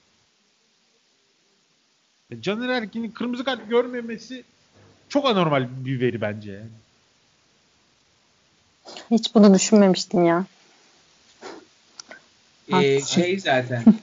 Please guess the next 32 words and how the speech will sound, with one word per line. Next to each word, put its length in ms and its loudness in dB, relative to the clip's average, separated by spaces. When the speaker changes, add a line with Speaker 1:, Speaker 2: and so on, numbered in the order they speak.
Speaker 2:
<laughs> 220 -20
Speaker 3:
bu 100 -12
sene 460 -4
bizimkiler 540 -6
azami 380 -4
dikkat 260 -10
ediyorlar. 320 -4
Serdar 400 2
Aziz 320 -2
gö-, 240 -6
geçen 280 -6
maç 180 -10
gördünüz 460 -8
mü? 160 -14
Sarı 300 -8
kartı 320 -4
vardı, 220 -2
hakeme 400 -8
dellendi. 600 -6
Tam 320 -4
böyle 220 -2
bir 60 -8
şey 160 -4
yapacak. 480 -4
Böyle 240 -16
aklına 420 -6
artık 340 -6
neler 320 -2
konuşuluyor 580 -6
bilmiyorum. 460 -6
Şey 240 0
geldi, 280 -4